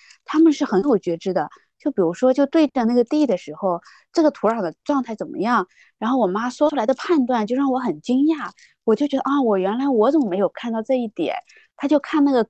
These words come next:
根的长的状态，他就跟我说，那这个土壤是怎么回事儿，然后其实可以怎么做，让这个土壤会更好。或者是最近这个光线太强了，你看这个叶子都产生什么样的变化了。呃，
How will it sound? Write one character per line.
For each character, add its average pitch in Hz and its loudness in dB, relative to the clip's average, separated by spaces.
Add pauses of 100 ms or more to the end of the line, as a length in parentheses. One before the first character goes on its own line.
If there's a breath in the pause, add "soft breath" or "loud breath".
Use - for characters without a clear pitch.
根 285 4
的 262 2
长 196 -4
的 147 -12
状 294 0
态， 185 -4
他 - -4
就 226 2
跟 233 -2
我 185 -2
说， 196 -2 (240 loud breath)
那 208 -4
这 269 0
个 254 0
土 190 -6
壤 175 -4
是 - -2
怎 180 -2
么 156 -8
回 160 -12
事 170 -6
儿， 202 -2 (240 loud breath)
然 185 -4
后 202 -2
其 - -10
实 208 -2
可 - -2
以 226 2
怎 190 -4
么 - -6 (100)
做， 226 0
让 196 -2
这 202 -4
个 190 0
土 175 -4
壤 160 -4
会 185 -6
更 262 -2
好。 - -6 (420)
或 226 -2
者 190 2
是 202 -2
最 254 0
近 254 0
这 247 0
个 226 0
光 247 -2
线 254 -4
太 269 -6
强 131 -10
了， 160 -10
你 160 -16
看 185 -8
这 208 -2
个 220 0
叶 247 0
子 208 -8
都 185 -6
产 - -14
生 139 -14
什 - -8
么 156 -2
样 196 0
的 233 -4
变 247 0
化 - -8
了。 - -8 (500)
呃， 170 -6